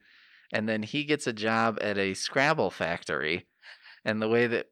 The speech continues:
it works, which <laughs> probably is not how it actually works, is the tiles all just, like, dump from the ceiling. And then they have to, you know, if I'm on peas that day, I have to go find all the peas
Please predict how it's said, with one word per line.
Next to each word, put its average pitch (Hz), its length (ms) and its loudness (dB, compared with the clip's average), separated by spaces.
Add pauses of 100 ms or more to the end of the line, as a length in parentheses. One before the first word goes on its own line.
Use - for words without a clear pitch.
it 110 140 0
works, 110 380 2
which - 220 -4
<laughs> - 0 -
probably - 560 2
is - 320 0
not 147 160 6
how 147 240 8
it 117 100 4
actually 139 420 2
works, 165 360 0
is 127 200 0
the 110 140 -16
tiles 143 580 6 (520)
all 143 240 6
just, 139 240 -4
like, 120 260 0 (100)
dump 120 280 0
from 147 240 -2
the 120 80 -2
ceiling. 92 520 0 (520)
And 113 120 2
then 113 140 -2
they 117 160 2
have 117 260 2
to, 110 160 2
you 113 120 -2
know, 95 180 2
if 95 100 -2
I'm 110 280 2
on 98 180 0
peas 98 460 -4
that 87 240 0
day, 92 180 4
I 92 60 4
have 92 120 0
to 101 80 -2
go 92 140 -2
find 92 280 0
all 87 100 2
the 82 80 -4
peas 87 480 -8